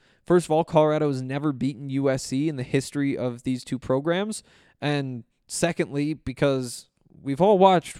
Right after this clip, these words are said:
what Colorado has done these last few weeks. But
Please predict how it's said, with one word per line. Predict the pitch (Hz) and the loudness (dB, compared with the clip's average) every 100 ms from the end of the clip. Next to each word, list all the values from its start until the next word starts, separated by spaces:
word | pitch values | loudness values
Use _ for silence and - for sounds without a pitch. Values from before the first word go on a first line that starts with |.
| - | -4
what | 151 156 | 0 2
Colorado | - 156 151 147 139 | 6 6 6 4 2
has | 127 | 2
done | 139 123 | 0 -2
these | 113 120 | -6 -8
last | 113 113 | -8 -10
few | 107 98 | -10 -10
weeks. | 71 - - _ _ _ _ _ | -10 -14 -20 _ _ _ _ _
But | - 208 151 | 4 4 4